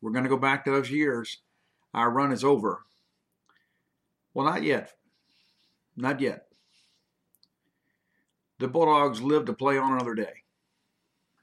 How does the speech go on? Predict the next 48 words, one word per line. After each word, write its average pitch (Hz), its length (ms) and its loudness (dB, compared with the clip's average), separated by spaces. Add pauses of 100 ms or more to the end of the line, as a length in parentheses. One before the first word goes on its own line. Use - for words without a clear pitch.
(1800)
I - 60 -4
wanna 156 120 0
thank 175 200 2
our 151 100 4
good 151 240 4
friends 151 320 2
at 113 100 -2
Bulldog 139 380 4
Burger 131 200 0
Company. 135 400 -2
I 131 100 0
was 131 220 -2
there 147 260 4
earlier, 143 400 -2 (300)
went 170 240 0
for 147 100 -2
the 143 100 2
late 151 280 0
night 147 340 -2
nosh, - 560 -6 (400)
took 156 220 -2
the 120 40 -12
family, 147 440 -2 (520)
uh, 113 340 -4
had 143 140 2
everybody 135 360 0
in 127 80 -4
for 127 100 -10
Thanksgiving, 139 640 -4
went 147 240 -2
Wednesday 147 360 0
night, 143 260 0
and 131 100 -2
I'll 117 100 -2
tell 143 160 0
you, 139 80 0
I'm 113 80 -4
so 160 160 2
grateful, 127 600 0
so 160 180 -2
grateful 127 440 2
that 117 80 2
our 113 120 0
friends 127 260 -2
at 120 100 -4
Bulldog 123 300 0
Burger 135 200 0
Company 110 460 -4